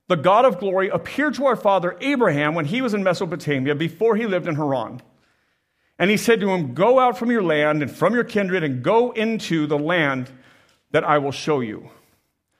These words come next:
So Judaism begins with Abraham. God calls Abraham, who is not a follower of God, out of a land who doesn't have people who follow God,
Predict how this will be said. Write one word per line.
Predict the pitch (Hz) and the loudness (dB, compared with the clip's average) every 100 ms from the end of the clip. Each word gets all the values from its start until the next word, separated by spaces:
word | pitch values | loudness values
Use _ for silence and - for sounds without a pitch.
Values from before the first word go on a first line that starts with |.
| _ _ | _ _
So | - 233 226 | -2 2 2
Judaism | - 240 311 269 240 190 170 135 | 0 2 2 4 2 2 -2 -2
begins | 190 147 180 240 185 | -4 -2 -2 0 0
with | 185 | 0
Abraham. | 180 156 123 120 85 - _ _ _ _ _ _ _ _ _ _ - | 0 0 -2 -4 -8 -14 _ _ _ _ _ _ _ _ _ _ -12
God | 113 180 240 254 | 2 6 6 4
calls | - 247 233 233 - | 0 2 2 0 -2
Abraham, | 240 196 165 151 160 | 0 2 2 2 0
who | 180 180 | 2 0
is | 160 | 0
not | 180 214 247 | 0 2 2
a | 240 | 2
follower | - 202 160 131 | 2 2 2 0
of | 123 | -2
God, | 117 107 139 165 - - - - - | -2 0 0 -2 -8 -18 -20 -20 2
out | 196 254 | 6 8
of | 269 | 6
a | 220 | 4
land | 180 160 160 190 175 - | 2 2 2 0 -6 -10
who | - 226 | -2 0
doesn't | 170 240 220 | 2 2 4
have | 214 214 | 0 0
people | 277 220 180 | -2 0 0
who | 160 | 0
follow | - 160 147 | 0 2 2
God, | 139 143 151 175 | 2 2 2 0